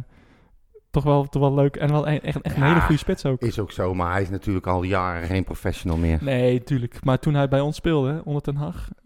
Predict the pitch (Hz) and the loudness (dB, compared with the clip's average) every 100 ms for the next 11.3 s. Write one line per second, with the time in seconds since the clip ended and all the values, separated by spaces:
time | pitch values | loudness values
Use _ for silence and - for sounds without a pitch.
0 | - 104 95 117 147 123 120 - 135 139 | -2 2 2 0 -2 -2 -4 -2 0 2
1 | 143 143 143 143 143 - 151 156 156 160 | 2 2 0 -2 -6 -6 -2 -2 0 0
2 | 160 143 139 143 - 160 160 139 135 127 | 0 -2 -4 -6 -8 -12 -8 -6 -4 -6
3 | 135 - 117 98 90 117 - 113 104 101 | -8 -6 -2 0 2 0 2 2 2 0
4 | - 123 139 107 107 101 101 123 - 104 | -2 0 2 4 4 2 0 -2 -2 -4
5 | - 104 107 98 104 113 135 127 - - | -2 0 2 2 2 2 2 0 -2 -6
6 | 113 104 101 98 98 101 95 _ - _ | 0 2 2 2 2 2 -2 _ -20 _
7 | - - - - 127 - 147 156 151 147 | -20 -20 -20 0 0 4 4 4 2 0
8 | 143 151 143 139 120 123 123 123 113 117 | 0 0 2 2 4 2 2 0 -2 -6
9 | 117 110 131 101 104 113 - 107 92 98 | -6 -6 -4 0 2 0 0 -2 -2 -8
10 | - 104 98 92 95 95 95 95 - - | -8 -4 -2 -2 -4 -4 -2 -4 -8 -8
11 | 92 87 85 | -6 -6 -8